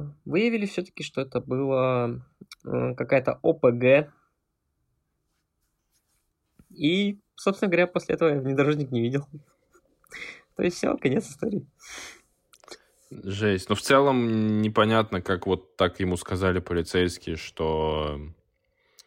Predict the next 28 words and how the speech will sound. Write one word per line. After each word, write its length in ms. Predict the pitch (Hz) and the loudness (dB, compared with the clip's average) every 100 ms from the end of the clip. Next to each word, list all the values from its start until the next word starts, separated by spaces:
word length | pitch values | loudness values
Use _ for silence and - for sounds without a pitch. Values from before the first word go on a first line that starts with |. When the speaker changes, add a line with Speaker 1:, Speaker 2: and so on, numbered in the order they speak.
| _ _ _ | _ _ _
Speaker 2:
Ну, 340 | 120 92 65 - - | 0 2 0 -8 -8
вот 100 | 85 | 2
так 160 | 90 | 2
вот 140 | 87 85 | 2 -4
это 140 | 85 | -6
всё, 220 | 85 92 | -4 -4
типа, 280 | 85 80 87 | -4 -6 -6
там 240 | 78 82 82 | -4 -4 -4
какие-то 300 | 90 76 85 | -8 -6 -4
ненастоящие 680 | 85 85 - 90 87 90 | -2 -2 4 4 4 -4
номера 440 | 85 82 92 117 107 | -4 2 4 4 2
и 60 | |
так 160 | 87 85 | 0 2
далее, 260 | 92 107 95 | 4 4 2
с 20 | |
учётом 220 | - 82 | -2 0
того, 140 | 85 | 0
что 120 | 87 87 | 2 0
они 120 | 82 | -2
фотку 340 | - 85 - | -2 -4 -4
удалили-то 480 | 76 82 82 80 73 | -4 -2 -2 -6 -8
пришли. 340 | 73 80 - 78 | -10 -10 -8 -8
Откуда 300 | - 82 82 | -4 -2 -2
они 80 | |
узнали 360 | 80 80 80 76 | -2 -4 -4 -6
про 200 | - 73 | -8 -10
это 220 | 71 - | -10 -14
вообще? 320 | 82 - - | -16 -16 -20